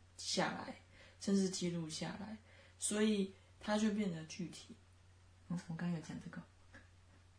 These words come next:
Speaker 1: 这是我的连结啊。
Speaker 2: 哦。
Speaker 1: 我刚刚的连结就是在这个，
Speaker 2: 嗯。
Speaker 1: 比如说，我们常常会，你刚刚说的，你刚刚说的概念是，呃，我们会去想说，呃，那些很重要的东西就在我们身边，但是我们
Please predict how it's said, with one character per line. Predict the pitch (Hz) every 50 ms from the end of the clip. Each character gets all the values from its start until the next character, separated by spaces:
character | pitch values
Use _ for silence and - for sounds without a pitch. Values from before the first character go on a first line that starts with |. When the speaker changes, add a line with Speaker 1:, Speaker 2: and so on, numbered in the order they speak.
| - -
Speaker 1:
这 | - - 202
是 | - -
我 | - 165
的 | 156 156
连 | 151 151 147 147 165
结 | 175 - - - - - -
啊。 | -
Speaker 2:
哦。 | 185 185 196 202 202 196 185 180 170 - - - -
Speaker 1:
我 | -
刚 | 170 175 208 220
刚 | 226 226
的 | 226 208 196 180 175 165 - - -
连 | - 170 165 175 175
结 | 170 165 151 147
就 | 147 160
是 | 160 170 170 165
在 | 156 156 147 147
这 | 143 147
个， | 147
Speaker 2:
嗯。 | - -
Speaker 1:
比 | -
如 | 165 165
说， | 175 185 202 214 214 214 214 - - - - - - -
我 | - 156
们 | 156 160
常 | 170 180 175
常 | 185 196
会， | 214 214 208 202 190 -
你 | 175
刚 | 165 196 214
刚 | 240 240
说 | 220 220 208 180 175
的， | 170 - -
你 | - 170
刚 | 160 185 202
刚 | 214 214 214
说 | 208 - -
的 | 185 170
概 | - 185 170
念 | 165 170 165 160 160
是， | - - 175 165 160 160 - - - - - - - - - - - - - - - - -
呃， | - 165 160 156 156 151 151 - - -
我 | - 170
们 | 160 156 160 175 190 196
会 | 202 240 247
去 | 233 254 240
想 | 220 214 180 143 143 160
说， | 160 175 170 170 170 -
呃， | - 180 180 - - - - - - - -
那 | 226 220
些 | 220 233
很 | 220 175
重 | 151 175
要 | 180 170
的 | 165
东 | 156 151 147 151
西 | 160 - - 147 143
就 | 143 156
在 | 151 160 156
我 | 143
们 | 131 127 127
身 | 127 - 143 139 135 -
边， | - 143 135 131 131 135 139 - - - - - - - - - - - -
但 | 208 214
是 | 208 220
我 | 196 170
们 | 151 139 139 139 143 147 147